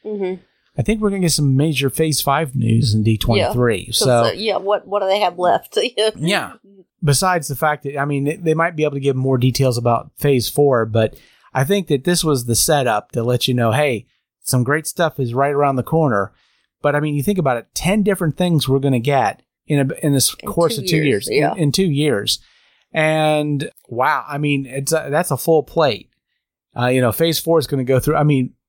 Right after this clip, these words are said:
Speaker 2: it used to be, like, three or four years it would take to get through a phase. And now, you know, you can, with, you know, with Disney Plus and movies now,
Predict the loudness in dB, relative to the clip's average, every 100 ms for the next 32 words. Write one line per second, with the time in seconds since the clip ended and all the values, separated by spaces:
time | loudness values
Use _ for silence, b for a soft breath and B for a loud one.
0 | _ _ _ _ -2 0 0 2 0 0
1 | 2 2 2 0 0 0 0 0 -2 -2
2 | -2 -2 -4 0 0 0 0 0 2 0
3 | 0 2 0 -2 -2 0 2 2 2 2
4 | 2 0 b b b b -2 0 0 -2
5 | -4 2 4 4 2 2 0 -2 0 2
6 | 2 0 2 2 2 4 2 4 2 2
7 | 0 0